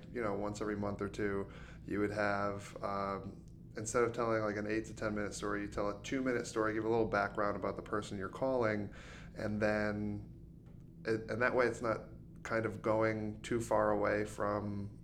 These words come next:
what your podcast already is. Like, talk about who you were and where you were when you knew this person, what you knew of them then,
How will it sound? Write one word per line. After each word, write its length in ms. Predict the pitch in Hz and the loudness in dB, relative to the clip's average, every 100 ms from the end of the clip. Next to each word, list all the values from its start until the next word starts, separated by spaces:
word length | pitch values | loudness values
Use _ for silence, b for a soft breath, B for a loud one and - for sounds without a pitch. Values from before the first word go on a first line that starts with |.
| - | -12
what 340 | 104 104 104 104 | -2 2 2 0
your 100 | 101 | -4
podcast 460 | 107 104 101 101 107 | 0 0 0 2 4
already 220 | 104 107 | 4 6
is. 200 | 131 131 | 4 4
Like, 160 | 104 - | 2 2
talk 200 | 110 104 | 0 0
about 360 | 104 101 - B B B B | 0 -2 -4 B B B B
who 260 | - 113 | -4 0
you 220 | 110 110 110 | 2 2 2
were 460 | 110 110 110 110 | 4 4 4 2
and 120 | 98 101 | 0 -2
where 180 | 107 104 | 0 0
you 180 | 104 | -2
were 300 | 101 101 101 | 0 2 2
when 240 | 98 98 101 | 2 0 0
you 100 | 101 | 0
knew 220 | 98 98 | 0 0
this 200 | 98 98 | -2 -4
person, 560 | - 101 98 101 101 95 | -2 0 0 0 -2 0
what 220 | 104 - | -2 0
you 220 | 104 104 101 | 0 0 0
knew 300 | 101 101 101 | -2 0 -2
of 160 | 101 | -2
them 260 | 104 101 104 | -4 -4 -2
then, 440 | 139 147 151 151 | 0 0 0 -2